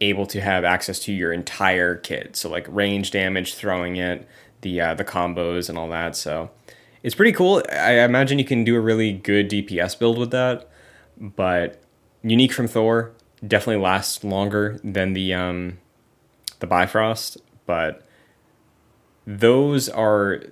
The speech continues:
the big immediate differences. And like I said, I haven't had a chance to go through the skill trees.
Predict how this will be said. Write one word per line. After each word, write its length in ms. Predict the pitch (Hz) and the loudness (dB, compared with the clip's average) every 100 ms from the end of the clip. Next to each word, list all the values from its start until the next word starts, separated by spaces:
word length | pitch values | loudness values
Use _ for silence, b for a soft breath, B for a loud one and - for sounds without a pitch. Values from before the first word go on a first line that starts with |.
| 50 - - - | -20 -20 -20 -16
the 220 | 104 101 | -4 -2
big 720 | 92 92 101 101 95 104 - _ _ _ _ _ _ - | -2 2 2 2 -2 -6 -8 _ _ _ _ _ _ -8
immediate 580 | 98 92 98 101 107 - | -4 -2 0 2 0 2
differences. 720 | 110 120 117 127 127 113 - | -2 0 -2 -2 -2 -2 -4
And 160 | 101 | -4
like 140 | 98 92 | -2 -2
I 60 | |
said, 220 | 90 90 | -2 0
I 60 | 82 | -2
haven't 280 | 85 95 95 | 0 -2 0
had 100 | 92 | 0
a 60 | |
chance 300 | 90 95 87 - | -2 -6 -6 -8
to 60 | |
go 120 | 98 90 | -6 -6
through 140 | 95 | -6
the 40 | |
skill 260 | 92 - 87 | -6 -4 -4
trees. 520 | 90 85 85 85 - | -4 -6 -4 -6 -8